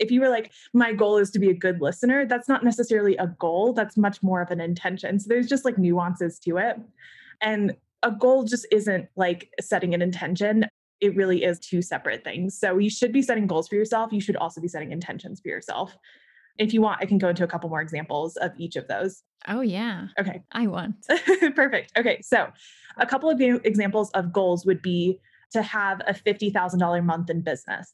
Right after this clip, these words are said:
Speaker 1: That is a goal. That is a desired outcome. That is, there are actionable steps to get to that. Another goal you could have is to create a podcast and record fifty-two episodes in twenty twenty-three. So that's a goal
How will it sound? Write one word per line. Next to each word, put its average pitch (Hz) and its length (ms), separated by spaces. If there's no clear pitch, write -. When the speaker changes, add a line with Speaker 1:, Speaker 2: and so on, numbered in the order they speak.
Speaker 1:
That 220 160
is 240 100
a 214 60
goal. - 400
That 190 140
is 180 80
a 185 100
desired 190 480
outcome. 180 460
That 180 180
is, 170 360
there 180 200
are - 100
actionable 180 400
steps - 360
to 175 60
get 170 260
to - 80
that. - 200
Another 220 340
goal 196 320
you 208 140
could 202 120
have 175 300
is 180 200
to - 80
create 214 180
a 196 60
podcast 226 640
and 208 100
record 202 320
fifty-two 196 580
episodes 175 540
in 175 180
twenty 170 300
twenty-three. 175 640
So 247 100
that's 269 140
a 240 60
goal 196 640